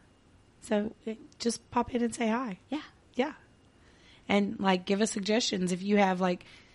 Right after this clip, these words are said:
Speaker 1: favorite murders or serial killers or ghost stories or
Speaker 2: Alcoholic beverages.
Speaker 1: Yeah.
Speaker 2: <laughs>
Speaker 1: Strange phenomenon.
Speaker 2: Ooh.
Speaker 1: We like material. Give us some new material.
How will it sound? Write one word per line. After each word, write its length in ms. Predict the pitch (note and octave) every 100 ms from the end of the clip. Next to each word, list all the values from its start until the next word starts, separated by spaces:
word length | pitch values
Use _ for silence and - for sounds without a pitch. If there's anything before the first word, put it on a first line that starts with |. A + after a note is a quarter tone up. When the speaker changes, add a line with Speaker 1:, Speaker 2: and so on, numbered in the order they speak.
| - -
Speaker 1:
favorite 480 | - G3 F#3 F#3 F#3+
murders 600 | F3 E3+ F3 F3+ F3+ E3+
or 180 | F3 E3+
serial 640 | E3 - - F#3 F3 F3+
killers 600 | E3+ F#3 F3 F3 E3+ E3+
or 720 | F3 E3+ E3 E3 E3 E3 E3 E3
ghost 260 | E3 F3 -
stories 720 | - F3+ E3+ E3+ E3+ E3+ E3+
or 360 | - D#3+ D#3+ D#3+ - -
Speaker 2:
Alcoholic 540 | F#3 E3+ F3+ F3+ F3+
beverages. 920 | E3+ F3 F3+ F3+ F3+ F3 F3 E3+ F3 D3
Speaker 1:
Yeah. 640 | E3 E3+ C4 B3+ F3 G#3 - - - -
Speaker 2:
<laughs> 420 | C4 - - G#3
Speaker 1:
Strange 500 | A3+ - A3 G3 G3
phenomenon. 1000 | - F3 E3 E3 E3+ E3 E3 E3 E3 F3 -
Speaker 2:
Ooh. 500 | D#3 D3+ F3 C3+ G#2 D#3 - - - - -
Speaker 1:
We 140 | G3+
like 280 | C#4+ D4+ -
material. 420 | G#3+ A3 G#3 A3
Give 160 | A3 B3+
us 120 | D4+
some 140 | - C#4+
new 100 | D4
material. 580 | D4 - D#4 E4 F#3+